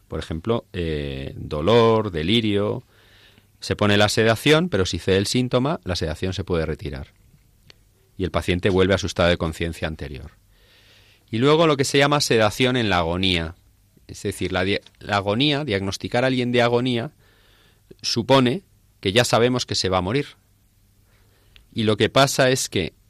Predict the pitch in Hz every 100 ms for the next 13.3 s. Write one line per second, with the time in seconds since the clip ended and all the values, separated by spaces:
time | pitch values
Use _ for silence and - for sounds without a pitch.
0 | - 98 98 123 131 139 143 143 143 151
1 | - 113 104 98 - 92 95 90 - 90
2 | 90 71 67 104 - - _ _ _ _
3 | _ _ _ - - - 117 120 101 -
4 | _ - 90 - 127 - 80 - - -
5 | _ _ _ _ _ _ _ _ _ -
6 | - 98 110 131 135 135 135 127 - 143
7 | 123 113 85 78 _ _ _ _ _ 139
8 | 160 160 147 151 160 151 143 185 _ _
9 | _ _ _ _ - 101 92 - 92 113
10 | - 151 - 80 85 - _ _ _ _
11 | _ _ _ _ - 101 110 107 - 95
12 | 104 98 92 - _ - 90 82 95 95
13 | 139 107 85